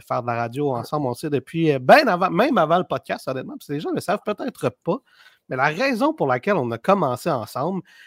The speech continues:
c'est parce que tu m'avais invité il y a déjà un bon petit bout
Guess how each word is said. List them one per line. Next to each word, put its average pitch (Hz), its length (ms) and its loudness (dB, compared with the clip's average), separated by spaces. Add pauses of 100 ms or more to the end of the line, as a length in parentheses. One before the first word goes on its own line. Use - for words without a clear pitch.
(120)
c'est - 160 -8
parce - 380 -4
que - 140 -6
tu 254 280 -6
m'avais 147 540 -2
invité 202 640 0
il 196 120 -4
y 131 100 -2
a 127 60 -4
déjà 147 260 -6
un 139 140 -4
bon 180 240 -2
petit - 280 -16
bout 180 300 -6